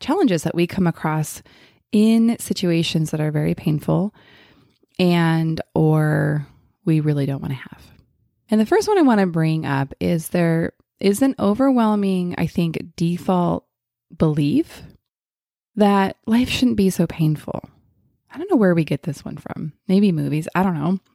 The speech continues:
But I feel like years ago when I stopped to kinda slow everything down, I recognized, I'm like, "Oh yeah, like, I definitely think that, like, most of life should be good."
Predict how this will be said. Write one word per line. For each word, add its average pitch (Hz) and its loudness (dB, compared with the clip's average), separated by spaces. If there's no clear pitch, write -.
But 226 0
I 220 4
feel 233 2
like 214 2
years 220 4
ago 202 4
when 175 0
I 165 0
stopped 165 -2
to 180 -6
kinda 156 -2
slow 160 0
everything 156 -2
down, 147 -2
I 156 0
recognized, 156 0
I'm 156 0
like, 165 -2
"Oh 262 4
yeah, 240 2
like, 180 0
I 208 0
definitely 254 2
think 190 0
that, 180 2
like, 165 2
most 151 -2
of 226 -2
life 233 0
should - -6
be 302 0
good." 202 0